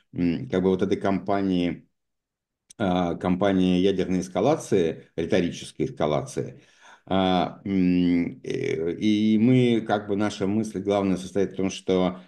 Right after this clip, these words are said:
м, это не, не является, там, брецанием ядерным оружием, как это тогда называют, м, э, в, в, в медиа. М,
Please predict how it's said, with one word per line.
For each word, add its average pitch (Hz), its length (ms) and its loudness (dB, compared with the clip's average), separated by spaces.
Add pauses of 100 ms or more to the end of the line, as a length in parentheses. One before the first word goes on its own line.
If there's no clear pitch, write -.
(160)
м, 92 520 2
это 101 280 0
не, 101 480 0
не 95 800 -2 (220)
является, 104 680 2
там, 87 320 -4
брецанием 98 680 2
ядерным 90 640 0
оружием, 92 480 2
как 87 220 -4
это 85 140 -6
тогда 92 280 0
называют, 90 640 0 (260)
м, 85 440 -2
э, 82 540 -2
в, 73 600 -6 (360)
в, - 200 -14
в 87 180 -6
медиа. 92 760 2 (400)
М, 90 440 2